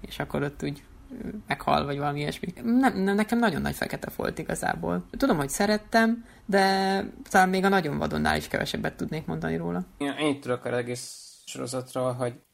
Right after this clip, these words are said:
Speaker 2: láttam a videójáték adaptációról egy trailert, és így az ilyen viccesen fura volt, de hogy így nem tudok semmit a filmekről.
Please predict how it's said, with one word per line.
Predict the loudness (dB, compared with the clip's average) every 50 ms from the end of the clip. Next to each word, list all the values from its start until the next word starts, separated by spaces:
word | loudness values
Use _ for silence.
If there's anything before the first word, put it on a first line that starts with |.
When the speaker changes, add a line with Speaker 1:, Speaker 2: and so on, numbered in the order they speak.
| _ 0
Speaker 2:
láttam | 8 8 10 10 8 4 -2 -4 -4 -4 -2 2
a | 2 4 6 6 4 4 0 -4 -14 _ _ _
videójáték | -10 -4 -2 0 2 4 2 2 0 -2 -6 -6 -2
adaptációról | -2 -2 -2 -2 -2 -2 -2 0 -2 -4 -4 -4 -2 -2
egy | -4 -6 -6
trailert, | -10 -4 -4 -2 0 2 2 2 2 0 -4 -12 -20 -20 _ _ _ _ _ _ _
és | -16 -12 -8
így | -8 -8 -8 -10 _ _ _ _ _ _ _ _ _ _ _ _ _ -14 -10
az | -8
ilyen | -4 -2 0 0 -2 -2 -6 -8
viccesen | -8 -8 -6 -6 -8 -8 -6 -8 -8 -8
fura | -8 -8 -6 -4 -4 -2
volt, | 0 0 -2 -2 -2
de | -6
hogy | -10 -10 -10 -10 -8
így | -10 -10 -10 -14 -14 _
nem | -10 -10 -10 -10
tudok | -12 -14 -14 -14 -14
semmit | -12 -12 -10 -10 -10 -12 -12 -14
a | -14
filmekről. | -12 -12 -10 -10 -10 -10 -10 -12 -16 -20